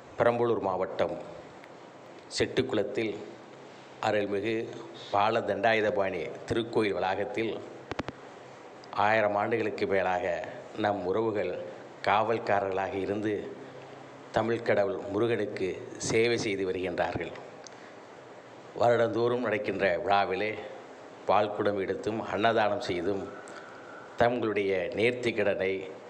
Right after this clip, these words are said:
காவல்கார முத்துராஜ குல வம்சத்தினர் செய்து வருகின்றார்கள். அவர்களுடைய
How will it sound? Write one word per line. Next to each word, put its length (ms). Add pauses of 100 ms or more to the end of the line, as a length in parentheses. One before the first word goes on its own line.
(280)
காவல்கார 680
முத்துராஜ 580
குல 180
வம்சத்தினர் 680
செய்து 400
வருகின்றார்கள். 640 (880)
அவர்களுடைய 1040